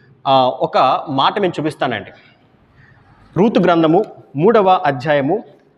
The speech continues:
పది మరియు పదకొండు వచనాలు, ఆ మాట మనం చదువుకుందాం. ఈ మాటలను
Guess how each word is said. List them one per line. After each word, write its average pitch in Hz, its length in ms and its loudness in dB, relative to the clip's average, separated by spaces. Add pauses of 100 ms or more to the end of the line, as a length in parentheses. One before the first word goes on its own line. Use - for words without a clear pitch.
పది 180 280 -2 (200)
మరియు 156 200 0
పదకొండు 151 400 -2
వచనాలు, 120 420 -6 (320)
ఆ 131 40 0
మాట 147 260 2
మనం 151 180 -2
చదువుకుందాం. 123 540 -6 (920)
ఈ 170 100 6
మాటలను 185 720 0